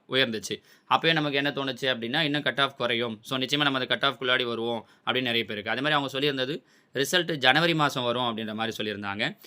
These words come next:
அதுக்கப்புறமா அவங்க என்ன சொன்னாங்க, அக்டோபர் மாசமே தேர்வு முடிவு வெளிவரும் அப்படின்ற மாதிரி கொடுத்திருந்தாங்க. ஏறக்குறைய இதோ இன்னைக்கு அக்டோபர் ஒண்ணாம் தேதி இல்லைங்களா? So, இந்த மாசம் எதிர்பார்க்கலாம். நீங்க ஒரு அரசு பணியாளர் ஆகிறதுக்கான வாய்ப்பு இந்த மாதத்துக்குள்ளாடியே பிரகாசமாயிடும் அப்படிங்கிறத நம்மளால நம்ப முடியும்.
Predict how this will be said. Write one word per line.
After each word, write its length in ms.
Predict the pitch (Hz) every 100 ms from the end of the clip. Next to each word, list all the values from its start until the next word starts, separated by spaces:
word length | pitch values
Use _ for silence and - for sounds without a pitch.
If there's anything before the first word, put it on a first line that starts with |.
| - -
அதுக்கப்புறமா 360 | 139 156 156
அவங்க 320 | 156 151 143 143
என்ன 0 |
சொன்னாங்க, 460 | 135 131 127 131 131
அக்டோபர் 480 | 113 - 165 160
மாசமே 360 | 147 135 135 160
தேர்வு 280 | 156 147 143
முடிவு 280 | 127 120 127
வெளிவரும் 500 | 117 110 107 110 95
அப்படின்ற 320 | 117 120 123 110
மாதிரி 200 | 123 139
கொடுத்திருந்தாங்க. 400 | 113 107 104 104
ஏறக்குறைய 340 | 113 123 131
இதோ 140 | 131 123
இன்னைக்கு 240 | 117 113
அக்டோபர் 340 | 113 135 127
ஒண்ணாம் 220 | 120 127 131
தேதி 200 | 117 110
இல்லைங்களா? 380 | 110 117 147 - - _
So, 180 | - 127
இந்த 240 | 127 139
மாசம் 300 | 143 151 151
எதிர்பார்க்கலாம். 440 | 135 117 113 104 104
நீங்க 320 | 110 110 110
ஒரு 180 | 110 110
அரசு 300 | 120 135 143
பணியாளர் 420 | 135 131 135 131
ஆகிறதுக்கான 640 | 123 120 113 110 110 107 107
வாய்ப்பு 480 | 110 123 - 180 - - _
இந்த 220 | 127 131
மாதத்துக்குள்ளாடியே 720 | 135 143 147 143 131 123 123
பிரகாசமாயிடும் 760 | 143 127 131 131 117 110 113 113
அப்படிங்கிறத 540 | 101 104 104 113 180 -
நம்மளால 280 | 113 113 123
நம்ப 220 | 113 113
முடியும். 340 | 110 104 160